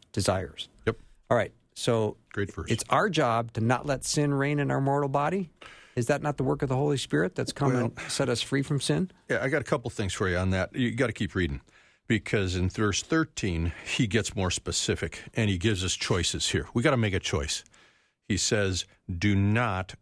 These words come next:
Speaker 2: go on presenting the members of your body to sin as instruments of unrighteousness, but present yourselves to God as those alive from the dead,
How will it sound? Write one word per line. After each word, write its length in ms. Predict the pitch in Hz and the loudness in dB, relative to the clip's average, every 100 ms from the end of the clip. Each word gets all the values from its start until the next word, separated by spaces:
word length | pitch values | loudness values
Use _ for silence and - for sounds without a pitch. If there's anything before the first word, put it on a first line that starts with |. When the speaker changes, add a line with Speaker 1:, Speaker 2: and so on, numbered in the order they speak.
| 101 87 | -10 -2
Speaker 2:
go 260 | 98 95 - | 0 0 0
on 360 | 90 87 87 87 | 0 2 0 0
presenting 880 | 95 87 85 113 120 90 85 87 | 0 0 2 0 0 -2 0 -2
the 200 | - 95 | 0 0
members 480 | 87 98 127 127 135 | 2 2 2 0 -2
of 180 | - 120 | -2 -2
your 140 | 131 | 0
body 380 | 110 85 82 87 | 0 0 0 -2
to 180 | - - | -2 -2
sin 640 | - - - 139 87 80 - | 0 -2 0 0 0 -2 -4
as 220 | 95 87 - | -2 -2 -2
instruments 640 | 135 139 - 95 85 82 - - | -2 -2 -2 -2 0 -2 -4 -2
of 240 | 110 120 - _ _ 131 175 | -2 -4 -12 _ _ 0 0
unrighteousness, 840 | 123 80 - - - 71 90 - - _ - _ _ _ - | 0 -2 -4 -6 -6 -6 -6 -8 -10 _ -20 _ _ _ -4
but 140 | 78 | -4
present 400 | - - 107 117 | -2 0 0 0
yourselves 380 | 139 - 104 - | -2 0 -2 -2
to 80 | 98 | -2
God 260 | 90 90 | 0 0
as 100 | 92 | 0
those 180 | 92 87 | 0 0
alive 280 | 87 87 120 | 0 0 0
from 160 | - 156 | -2 -2
the 80 | 113 | -2
dead, 340 | 80 78 | -4 -6